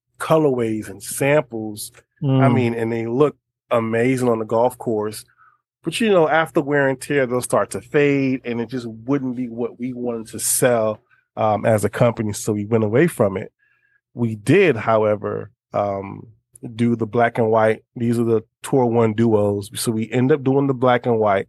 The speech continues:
Speaker 1: After some research, we realized that, you know, ninety percent of golf shoes are, are, are black and white anyway.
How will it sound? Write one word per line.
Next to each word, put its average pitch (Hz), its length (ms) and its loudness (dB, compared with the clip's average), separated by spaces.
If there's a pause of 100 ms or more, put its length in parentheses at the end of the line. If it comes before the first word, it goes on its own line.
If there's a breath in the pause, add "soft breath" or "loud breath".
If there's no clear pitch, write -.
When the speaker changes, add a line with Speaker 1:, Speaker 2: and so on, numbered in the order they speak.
(480 soft breath)
Speaker 1:
After 117 260 2
some 139 240 2
research, 131 440 2
we 120 100 -4
realized 107 600 2
that, 104 240 0
you 127 160 -4
know, 110 140 2
ninety 110 320 2
percent 107 260 0
of 104 100 -4
golf 107 260 2
shoes 107 260 -2
are, 107 140 2
are, 101 300 0
are 101 160 -4
black 101 300 0
and 101 120 -2
white 92 200 0
anyway. 95 520 -2